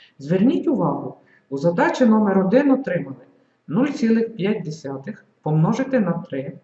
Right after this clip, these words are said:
дорівнює одна ціла п'ять десятих. Можна перемножити натуральні числа п'ять і три, дістати число п'ятнадцять і в ньому відет-, відокремити комою праворуч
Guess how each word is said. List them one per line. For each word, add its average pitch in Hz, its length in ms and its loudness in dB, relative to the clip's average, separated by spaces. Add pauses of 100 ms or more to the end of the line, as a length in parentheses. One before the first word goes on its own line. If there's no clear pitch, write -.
(180)
дорівнює 208 520 2
одна 156 200 -6
ціла 190 300 -4
п'ять 156 300 -6
десятих. - 600 -14 (520)
Можна 196 600 4 (380)
перемножити 254 640 4
натуральні 202 640 2
числа 208 520 -4
п'ять 196 260 -6
і 170 40 -10
три, 143 360 -12 (1500)
дістати 226 580 2
число 214 440 2
п'ятнадцять 185 800 -6 (380)
і 320 100 0
в 320 100 4
ньому 226 320 8
відет-, 196 520 0
відокремити 196 840 2 (200)
комою 180 880 4
праворуч 175 640 2